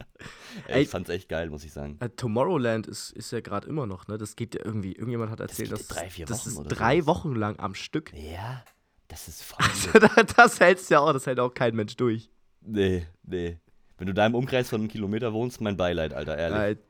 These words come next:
Speaker 2: zehn Tage Kroatien war schon zu viel, viel zu viel.
Speaker 1: Das, puh.
Speaker 2: Also wirklich
Speaker 1: Ja,
Speaker 2: ein
Speaker 1: aber
Speaker 2: Party-,
Speaker 1: du gehst da ja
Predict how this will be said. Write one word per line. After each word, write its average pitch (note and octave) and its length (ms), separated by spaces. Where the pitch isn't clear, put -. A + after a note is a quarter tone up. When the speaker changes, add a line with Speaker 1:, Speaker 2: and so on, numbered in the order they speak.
Speaker 2:
zehn C#3+ 300
Tage C#3 280
Kroatien D3+ 840
war A#2+ 240
schon B2+ 340
zu - 160
viel, G#2+ 360
viel A2 160
zu G2 100
viel. - 300
Speaker 1:
Das, D#2 340
puh. D#2 160
Speaker 2:
Also G#2 220
wirklich G#2+ 220
Speaker 1:
Ja, - 80
Speaker 2:
ein F2 40
Speaker 1:
aber B2+ 100
Speaker 2:
Party-, C3+ 120
Speaker 1:
du - 20
gehst G3 120
da - 40
ja C3 60